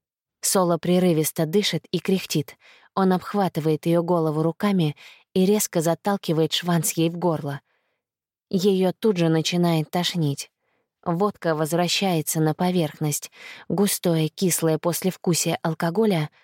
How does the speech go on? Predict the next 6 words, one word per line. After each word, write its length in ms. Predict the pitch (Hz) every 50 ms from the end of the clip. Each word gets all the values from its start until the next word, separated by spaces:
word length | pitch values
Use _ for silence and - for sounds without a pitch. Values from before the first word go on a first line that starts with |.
| _ _ _ _ _ _ _ _ _ _ _ _ _ _ _ _ _
Она 240 | - 208 202 208 202
быстро 360 | 190 180 180 165 - - 180
сглатывает. 640 | 175 175 175 175 156 - - 151 151 151 - - - _ _ _ _ _ _ _ _ _ _ _ _ _ _ _ _ _ _ _ _ -
От 160 | 196 180 -
сокращения 720 | - 190 180 - 196 190 180 - - 202 190 180 170 165
горла 500 | 170 165 202 220 220 190 165 151 147 147